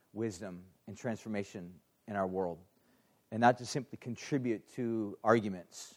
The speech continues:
and endless frustration and grief and anguish and confusion. Um, so God, transform us, fundamentally, uh,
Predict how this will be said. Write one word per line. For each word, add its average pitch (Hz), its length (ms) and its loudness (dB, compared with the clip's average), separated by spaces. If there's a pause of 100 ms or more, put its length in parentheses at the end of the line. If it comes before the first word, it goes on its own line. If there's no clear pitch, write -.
and 98 400 -8
endless 113 540 0 (580)
frustration 110 680 4
and 90 120 -8
grief 110 420 2 (100)
and 90 180 -8 (880)
anguish 104 640 -2 (840)
and 87 160 -20
confusion. 113 640 -4 (560)
Um, 69 160 -20 (300)
so - 160 -8
God, 107 240 4 (600)
transform 131 540 4
us, - 300 -12 (180)
fundamentally, 127 600 2 (340)
uh, 69 40 -20